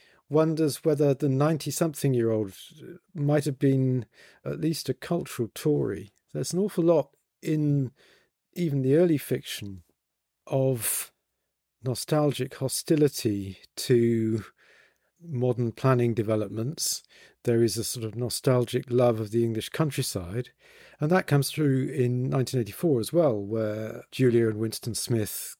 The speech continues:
go off and escape from Big Brother, supposedly, into very much a picture postcard English pastoral woodland landscape with fish in the ponds and, uh,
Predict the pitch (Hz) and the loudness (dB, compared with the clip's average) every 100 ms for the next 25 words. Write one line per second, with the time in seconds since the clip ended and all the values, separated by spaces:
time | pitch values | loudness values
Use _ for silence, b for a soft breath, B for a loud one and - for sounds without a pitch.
0 | - 127 113 117 110 - - - - 110 | 0 2 4 2 0 -4 -10 -12 -12 -10
1 | 95 - - 113 120 - - 113 101 101 | -8 -4 2 2 2 -2 -6 -4 -4 -6
2 | 92 _ 127 - - 110 98 107 - - | -8 _ -4 -4 -2 -2 -2 -8 -8 -8
3 | 104 107 95 101 104 B B B B _ | -4 -4 -2 -2 -4 B B B B _
4 | - 147 131 - 123 117 117 110 _ _ | 0 2 2 4 4 6 4 2 _ _
5 | _ 151 147 127 127 123 - - - _ | _ 4 4 4 2 0 -2 -6 -8 _
6 | - 160 117 117 117 113 113 107 - 156 | -8 -2 2 4 4 2 -4 -8 -12 -16
7 | - _ 143 123 - - - 127 113 - | -18 _ -4 -4 -6 -8 -2 0 0 -4
8 | - - 117 110 110 139 117 101 101 - | -6 -4 -2 -2 -4 -4 -4 -4 -8 -10
9 | - 135 120 - - 120 110 107 117 123 | -4 -2 -2 -4 0 0 0 -2 0 0
10 | - 107 107 104 123 135 127 - 113 92 | 0 -4 -4 0 2 4 2 0 0 -2
11 | 90 - 104 101 - - - - 131 - | -6 -6 -6 -6 -8 -8 -10 0 0 2
12 | - 107 101 101 - 123 110 101 98 92 | -2 -2 -2 -8 -4 -2 -2 -4 -6 -4
13 | 101 101 101 98 117 101 | -4 -4 -6 -4 0 0